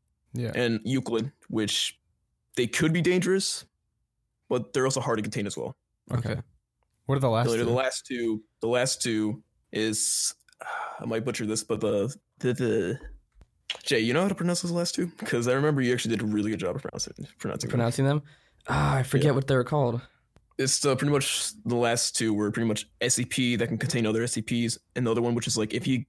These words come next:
Speaker 2: breaks out, he, like, destroys the world like Cthulhu, pretty much. I think he's
Speaker 4: Oh, yeah.
Speaker 2: he's
Speaker 4: I'm looking
Speaker 2: Euclid,
Speaker 4: up
Speaker 2: though.
Speaker 4: Es-, there's Esoteric.
Speaker 2: Esoteric, which I believe is S C P on S C P, which they can
Speaker 4: There's
Speaker 2: contain each other.
Speaker 4: also Thaumiel.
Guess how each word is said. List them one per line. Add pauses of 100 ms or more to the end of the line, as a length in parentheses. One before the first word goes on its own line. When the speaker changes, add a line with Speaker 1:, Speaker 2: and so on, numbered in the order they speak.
(160)
Speaker 2:
breaks
out,
he,
like,
destroys
the
world
like
Cthulhu,
pretty
much.
I
think
he's
Speaker 4:
Oh,
yeah. (520)
Speaker 2:
he's
Speaker 4:
I'm
looking
Speaker 2:
Euclid,
Speaker 4:
up
Speaker 2:
though.
Speaker 4:
Es-,
there's
Esoteric. (760)
Speaker 2:
Esoteric, (180)
which
I
believe
is
S
C
P
on
S
C
P, (460)
which
they
can
Speaker 4:
There's
Speaker 2:
contain
each
other.
Speaker 4:
also (400)
Thaumiel.